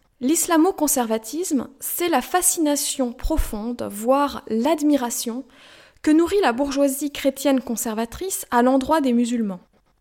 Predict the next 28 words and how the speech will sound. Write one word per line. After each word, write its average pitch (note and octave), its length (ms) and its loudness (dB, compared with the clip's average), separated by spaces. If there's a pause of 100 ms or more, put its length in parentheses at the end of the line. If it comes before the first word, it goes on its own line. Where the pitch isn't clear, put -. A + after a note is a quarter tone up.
(120)
La A#3+ 140 4
bourgeoisie D#4+ 560 0
conservatrice B3 800 -2
chrétienne E4 500 0 (100)
admire D4 560 4
les A3+ 100 4
musulmans A#3+ 600 2
en A3 80 -4
général A3+ 500 0 (100)
et A#3+ 100 2
les A3+ 120 4
musulmans A#3 480 4
intégristes A#3 540 -6
en G#3+ 120 -6
particulier. F#3+ 800 -8 (320)
On B3+ 60 6
entend C4+ 240 4
souvent C#4 400 0
parler A#3+ 320 -2
de G#3+ 100 -6
l'islamo-gauchisme, A3 1000 -2
mais G#3+ 240 0
en C#4+ 80 2
revanche, C4 580 -2
l'islamo-conservatisme C#4 1600 -2
n'est A3+ 180 4
jamais C#4+ 320 4
nommé B3+ 380 4